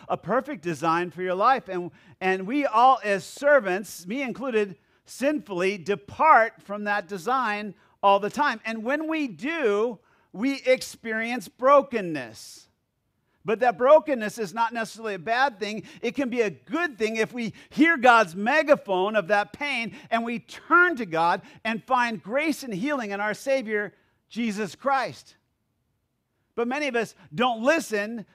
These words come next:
to the discipline, and we instead medicate our brokenness by eating, drinking, and getting merry. And the problem is, friends,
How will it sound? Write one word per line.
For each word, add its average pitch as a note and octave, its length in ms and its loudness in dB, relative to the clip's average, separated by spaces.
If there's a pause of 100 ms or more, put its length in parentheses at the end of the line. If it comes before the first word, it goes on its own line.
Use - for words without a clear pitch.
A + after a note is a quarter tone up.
to A3+ 80 -8
the G#3+ 140 0
discipline, G#3+ 640 -4
and A3 160 -4
we A3+ 180 -6 (140)
instead A#3+ 400 0
medicate C4 540 2
our G#3 120 4
brokenness A#3 640 0
by G3+ 240 0 (220)
eating, C#4+ 420 -2 (140)
drinking, A3+ 640 -2 (200)
and A3+ 200 -2
getting A#3+ 280 2
merry. C#4 460 2 (3000)
And B2+ 100 -16
the C#3 60 -14
problem G#3+ 360 -4
is, C3 480 -16
friends, D3 520 -16